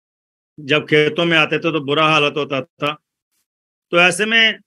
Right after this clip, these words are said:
बहुत मन में तमन्नाएं थी, बहुत मन में उम्मीदें थी कि मैं जब, क्योंकि फादर का एक ही सपना होता था, मैं जब भी उनके पास जाता था ना कि मैं आपके साथ काम करवाता हूँ खेतों में, तो उनका एक ही सपना होता था कि बेटा तुम बस सिर्फ पढ़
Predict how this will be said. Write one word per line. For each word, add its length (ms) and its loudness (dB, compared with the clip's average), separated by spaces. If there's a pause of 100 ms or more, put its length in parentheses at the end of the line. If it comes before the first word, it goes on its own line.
(240)
बहुत 440 -2
मन 220 -2
में 200 -2
तमन्नाएं 500 0
थी, 380 -6 (540)
बहुत 460 -6
मन 220 0
में 160 -2
उम्मीदें 480 -2
थी 240 0
कि 120 -6
मैं 180 -2
जब, 180 0 (200)
क्योंकि 300 -6
फादर 340 0
का 100 0
एक 280 2
ही 60 -4
सपना 300 -4
होता 200 -2
था, 120 -4
मैं 140 -6
जब 160 0
भी 80 -2
उनके 200 -2
पास 280 -2
जाता 280 -2
था 120 -6
ना 120 -4
कि 80 -10
मैं 120 -2 (320)
आपके 240 -2
साथ 180 -2
काम 300 -2
करवाता 400 -2
हूँ 120 -4
खेतों 260 -4
में, 160 -6 (580)
तो 100 2
उनका 200 2 (140)
एक 260 4
ही 60 -4
सपना 300 -4
होता 200 -2
था 140 -6
कि 120 -4
बेटा 300 0 (760)
तुम 180 2
बस 240 -2
सिर्फ 280 -2
पढ़ 220 2